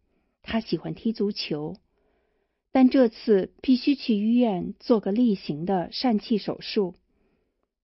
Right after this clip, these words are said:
他应该可以很快出院的，因为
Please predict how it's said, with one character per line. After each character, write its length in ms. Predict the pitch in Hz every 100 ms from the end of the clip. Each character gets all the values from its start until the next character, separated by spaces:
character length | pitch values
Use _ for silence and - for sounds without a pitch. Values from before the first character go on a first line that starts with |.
| _
他 160 | -
应 200 | 233 262
该 280 | 254 247 254
可 200 | 254 -
以 120 | 226
很 240 | 240 - 156
快 260 | - 220
出 280 | 185 - 202
院 280 | 214 208 160
的， 240 | 160 156 - _ _ _ _ _ _
因 200 | - 226
为 400 | 208 180 175 220